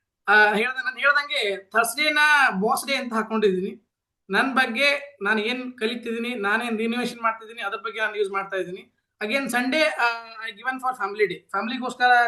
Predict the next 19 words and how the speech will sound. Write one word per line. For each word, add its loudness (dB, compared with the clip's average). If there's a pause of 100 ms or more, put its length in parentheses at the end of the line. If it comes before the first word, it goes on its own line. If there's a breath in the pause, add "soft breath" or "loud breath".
ಕೊಟ್ಟಿದ್ದೀನಿ -4
ಎಲ್ಲ. 2 (840)
ಆ, -2
this -2
is -6
very -2
important, -4
ಆ, 2
I 2
learned 2
from -6
the 4 (520)
ಬಿ 2
ಟಿ -2
ಎ, -6
the -6
dashboard -2
ಅನ್ನ. -8 (1600 soft breath)
ಆ, 6